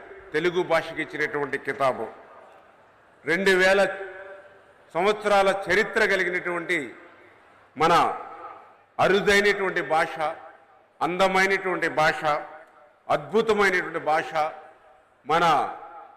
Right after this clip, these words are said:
అమ్మ భాష, మన తెలుగు అనే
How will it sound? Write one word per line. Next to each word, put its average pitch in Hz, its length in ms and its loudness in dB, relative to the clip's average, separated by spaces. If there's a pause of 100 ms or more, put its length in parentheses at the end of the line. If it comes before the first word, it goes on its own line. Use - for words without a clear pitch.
(720)
అమ్మ 180 220 0 (120)
భాష, 165 200 2 (560)
మన 143 100 -2 (180)
తెలుగు 175 260 2 (100)
అనే 170 120 0